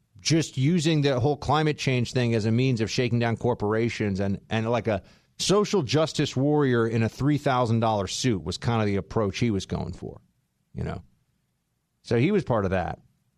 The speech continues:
But he was really being lauded at the time for being so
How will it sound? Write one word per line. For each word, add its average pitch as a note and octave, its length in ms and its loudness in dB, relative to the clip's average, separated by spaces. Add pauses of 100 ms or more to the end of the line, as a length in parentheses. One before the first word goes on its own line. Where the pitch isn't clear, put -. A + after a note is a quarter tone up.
(120)
But C#3 120 2
he D3 100 4
was B2+ 180 2
really B3 480 0
being B2+ 420 0
lauded A#2 680 -2
at G#2+ 120 -6
the - 60 -12
time A2+ 560 -4 (1000)
for D3 680 0 (640)
being D#3 280 2
so D#3+ 580 0